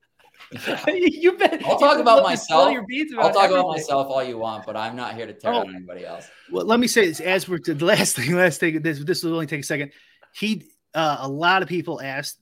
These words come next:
Speaker 3: like, questions about your family and stuff like that, and you asked us respectfully not to, not to, and we had no interest in it anyways, but I just know we're gonna get a lot of people on Twitter saying, "Why didn't you ask him about this, ask him about that, and ask him about this?" So just for the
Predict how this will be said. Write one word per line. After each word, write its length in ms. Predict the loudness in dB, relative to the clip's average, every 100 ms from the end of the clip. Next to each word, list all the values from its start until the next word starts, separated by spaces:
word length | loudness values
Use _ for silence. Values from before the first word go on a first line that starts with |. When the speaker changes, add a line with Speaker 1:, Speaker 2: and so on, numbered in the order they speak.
| -14
Speaker 3:
like, 160 | -14
questions 440 | -10 -10 -10 -12 -10
about 200 | -8 -8
your 120 | -10
family 380 | -8 -6 -6 -6
and 80 | -8
stuff 260 | -10 -10
like 140 | -10 -6
that, 260 | -4 -4 -6
and 160 | -6
you 160 | -4 -4
asked 240 | -4 -8 -12
us 120 | -14
respectfully 480 | -14 -10 -10 -10 -10
not 220 | -10 -10
to, 240 | -12 -12 -8
not 300 | -6 -6 -8
to, 260 | -8 -8 -10 _ -8
and 160 | -4 2
we 100 | 2
had 140 | 2
no 180 | 0 -4
interest 320 | -4 -8 -6
in 120 | -4
it 120 | -2
anyways, 600 | 0 0 -2 -6 -8 -10 -16 _ -4
but 160 | -2 0
I 80 |
just 200 | -2 -2
know 220 | -2 2 2
we're 160 | 2
gonna 140 | 0 -2
get 140 | -4
a 40 |
lot 140 | -4 -4
of 60 | -6
people 180 | -6
on 80 | -6
Twitter 260 | -6 -4 -4
saying, 280 | -4 -6 -8 -20 -10
"Why 120 | 0
didn't 140 | 0 2
you 120 | 0
ask 120 | 0
him 80 | 0
about 140 | -2 -2
this, 220 | -6 -4
ask 220 | -4 -4
him 60 | -8
about 120 | -6
that, 200 | -2 -2
and 220 | -2 -6
ask 200 | -8 -8
him 100 | -8
about 200 | -8 -8
this?" 220 | -12 -14 -14
So 460 | -10 -4 -4 -4
just 360 | -6 -6 -8 -10
for 80 | -6
the 260 | -4 -6